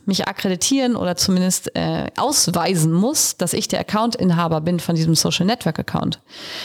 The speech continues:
wären, glaube ich, viele Probleme gelöst, weil sich dann die Straftaten wieder mehr in den Hintergrund, ins dunkle Netz,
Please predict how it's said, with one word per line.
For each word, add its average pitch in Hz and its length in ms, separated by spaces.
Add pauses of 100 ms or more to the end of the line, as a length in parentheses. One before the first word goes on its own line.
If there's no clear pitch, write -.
(120)
wären, 202 160
glaube 180 200
ich, 175 80
viele 185 200
Probleme 190 360
gelöst, 214 460
weil 165 120
sich 165 100
dann 175 160
die 165 80
Straftaten 170 560
wieder 190 160
mehr 190 160
in 185 80
den 185 80
Hintergrund, 180 480
ins 170 180
dunkle 170 300
Netz, - 400